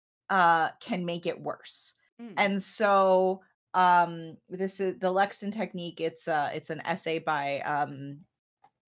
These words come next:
Speaker 1: a writer and game designer named P H Lee, who was talking about an experience that they had at, uh, with a G M at a, at a convention, um,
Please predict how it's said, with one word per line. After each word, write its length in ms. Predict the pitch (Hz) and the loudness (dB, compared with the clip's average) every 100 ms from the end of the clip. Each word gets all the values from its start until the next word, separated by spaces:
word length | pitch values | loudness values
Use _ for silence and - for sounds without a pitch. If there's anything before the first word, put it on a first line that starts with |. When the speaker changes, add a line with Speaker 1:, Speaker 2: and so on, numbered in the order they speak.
| - - | -18 -8
Speaker 1:
a 120 | 165 | -4
writer 460 | 147 165 170 170 160 | 0 0 2 2 2
and 280 | 139 165 | 0 -2
game 140 | 165 170 | -6 -6
designer 360 | 170 165 165 165 | -2 -2 -2 -6
named 200 | 160 151 | -10 -10
P 180 | 175 | -8
H 200 | 160 - - | -8 -8 -8
Lee, 280 | 190 185 190 | -4 -2 -2
who 220 | 185 156 | -2 -6
was 200 | 143 - | -8 -4
talking 360 | 156 160 160 | -2 -2 -4
about 320 | 156 151 151 - _ _ - - | -2 0 0 -2 _ _ -20 -4
an 120 | 170 | -4
experience 760 | 165 - - 170 165 160 160 - | -4 -10 -6 -2 0 0 -4 -6
that 160 | 165 160 | -6 -4
they 140 | 156 | -4
had 520 | 165 - 156 147 147 - | -2 2 2 2 -2 -2
at, 420 | 160 147 - - - | -2 -2 -2 -10 -6
uh, 160 | 160 156 | -2 0
with 240 | 156 156 | 0 -2
a 240 | 175 151 147 | 0 -2 -2
G 260 | 147 151 | -6 -6
M 160 | 147 143 | -4 -4
at 120 | 139 | -4
a, 220 | 127 113 - _ _ _ _ _ _ | -4 -6 -10 _ _ _ _ _ _
at 120 | 180 | 2
a 40 | 170 | 2
convention, 840 | - 185 175 175 190 190 170 160 160 - | 0 -2 2 2 2 0 0 0 -4 0
um, 540 | 180 170 165 165 160 | 6 6 6 0 -10